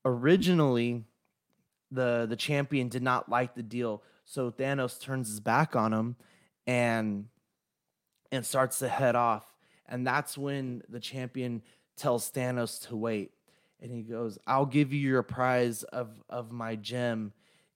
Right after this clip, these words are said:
if you, uh, bring me to the next closest planet and, um,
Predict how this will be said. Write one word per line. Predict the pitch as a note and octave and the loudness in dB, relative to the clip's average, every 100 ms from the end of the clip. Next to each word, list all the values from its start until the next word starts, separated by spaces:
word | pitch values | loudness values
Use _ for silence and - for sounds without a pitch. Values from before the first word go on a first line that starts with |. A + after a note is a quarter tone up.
| - | -2
if | B2+ A#2 - | 0 0 -6
you, | B2 A#2+ A#2 A2+ | -6 -2 0 -2
uh, | - A#2 G#2+ G#2 G2 D#2 - | -2 -2 0 0 -4 -8 0
bring | C#3 C#3+ | 2 4
me | C#3 | 2
to | A#2+ - | -2 -6
the | A#2+ | -6
next | B2 C3 B2 - | -4 -4 -4 -8
closest | - - C3+ C3 - A2+ - | -10 0 2 2 -2 -6 -8
planet | - - C3 C3 B2+ G#2+ - - - _ _ _ _ | -12 -6 -2 0 0 -4 -10 -18 -20 _ _ _ _
and, | C3 A#2+ A#2 A2+ A2+ A2 F#2 - | -8 -4 -4 -4 -6 -8 -10 -10
um, | A2 G#2 F#2 D#2+ D2+ D#2+ | -8 -8 -10 -16 -20 -20